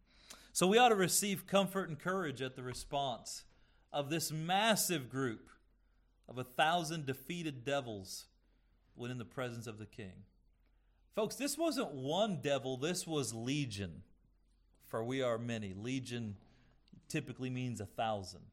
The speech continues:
There were a thousand devils here that bowed the knee immediately to Christ, confessed he's the Son of God, and hoped he didn't show up early to, to send them to perdition.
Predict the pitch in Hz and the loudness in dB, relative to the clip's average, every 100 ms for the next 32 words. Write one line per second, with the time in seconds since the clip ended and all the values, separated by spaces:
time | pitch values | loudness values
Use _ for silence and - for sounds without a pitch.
0 | _ _ _ _ _ _ _ _ _ _ | _ _ _ _ _ _ _ _ _ _
1 | _ 349 330 - - 208 190 226 185 208 | _ 4 6 4 4 6 8 8 8 4
2 | 175 123 165 147 143 - 151 127 113 113 | 2 4 4 6 2 0 -2 -2 -2 -6
3 | 98 123 139 180 147 147 147 147 131 120 | 2 4 6 6 2 -2 -2 0 -2 -2
4 | 127 143 147 135 135 127 - 123 117 98 | -2 0 0 0 -2 -4 0 0 0 -4
5 | - - - _ - 143 - 180 170 - | -8 -14 -20 _ -4 -4 0 2 2 2
6 | 185 156 135 - 165 147 117 139 139 120 | -2 0 0 2 2 0 0 4 6 6
7 | 110 - - - 123 127 - 170 - - | 4 -2 -16 -6 -2 -2 0 0 0 -2
8 | 170 143 135 - 160 147 135 131 139 127 | 2 2 0 0 2 4 4 2 0 2
9 | 120 110 - _ - 123 147 135 127 120 | 0 -2 -8 _ -4 0 0 0 -2 -4
10 | - 110 107 98 - | -6 -6 -4 -6 -8